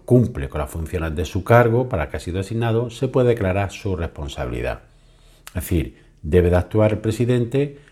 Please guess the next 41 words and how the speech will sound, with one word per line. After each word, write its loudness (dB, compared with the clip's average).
como -2
hemos 2
dicho, 0
dentro 2
de 4
este -2
mandato, 0
de -2
acuerdo 2
a -12
los, -4
en -2
función 4
a 0
lo 2
que -4
se -4
ha 2
aprobado 4
por 0
la 2
Junta -2
Propietaria 0
y 0
las 4
instrucciones -2
que -8
se -8
hayan -4
adoptado, -6
que 2
es -4
el 2
órgano, 2
la -10
Junta -2
Propietaria, -2
el 0
órgano 2
supremo, 4
digamos, -2